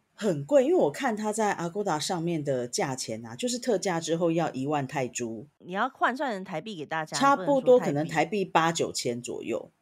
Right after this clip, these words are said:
Speaker 2: 嗯。
Speaker 1: 对，然后这是特价哦。
Speaker 2: 嗯，嗯，嗯。
Speaker 1: 然后我大概付了就是四千多，可能差不多台币、泰铢差不多。
Speaker 2: 那大概就是特价完之后的半价欸。
Speaker 1: 对，然后我就觉得，OK，那我要去住一个晚上。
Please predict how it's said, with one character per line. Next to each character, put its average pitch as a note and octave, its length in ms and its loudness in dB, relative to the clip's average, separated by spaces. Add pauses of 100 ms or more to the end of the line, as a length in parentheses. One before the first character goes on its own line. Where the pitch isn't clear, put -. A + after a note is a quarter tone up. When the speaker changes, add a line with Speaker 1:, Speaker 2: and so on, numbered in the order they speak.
(160)
Speaker 2:
嗯。 D3 280 -12 (160)
Speaker 1:
对， A#2 260 -4
然 D#3+ 100 0
后 A#3+ 80 2
这 B3 100 0
是 A#3 100 -2
特 A#3 180 4
价 C3+ 260 2
哦。 G#2 200 -8 (120)
Speaker 2:
嗯， F#3 160 -18
嗯， E3 220 -16
嗯。 C#3+ 220 -18 (300)
Speaker 1:
然 C#3+ 140 -6
后 F3 640 2 (160)
我 C3 400 0
大 G#3+ 200 -4
概 G#3 200 -2
付 F#3+ 320 -6
了 C#3+ 160 0
就 E3 120 -8
是 D#3 400 -4
四 D#3+ 560 -6
千 C#3+ 440 -4
多， B2+ 500 -4 (340)
可 E3+ 120 -6
能 A#3 240 -2
差 C4+ 160 -2
不 B3+ 80 -8
多 C4 100 4
台 F3 180 0
币、 F#3+ 200 -2
泰 G#3+ 180 2
铢 F3 160 0
差 E3 160 0
不 D3+ 140 -4
多。 C3 340 -2 (100)
Speaker 2:
那 C#4+ 80 -6
大 C#4+ 160 0
概 D4 140 0
就 C4+ 100 -6
是 C#4+ 160 -10
特 B3+ 300 -2
价 A3+ 260 -2
完 D#3+ 240 -4
之 F#3+ 140 -12
后 G#3 180 -4
的 F3 120 -8
半 D3+ 280 -4
价 C#3 340 -10
欸。 - 260 -18
Speaker 1:
对， C#3+ 320 2
然 D#3 160 -2
后 G#3 100 2
我 D3+ 100 2
就 F#3 120 0
觉 C#3+ 160 -2
得， - 80 -2
OK， E3+ 300 0
那 F3 100 0
我 B2 120 2
要 B2 60 0
去 C#3+ 160 -6
住 D3 180 -4
一 A#2 80 -4
个 G2+ 140 -4
晚 - 180 -8
上。 - 300 -6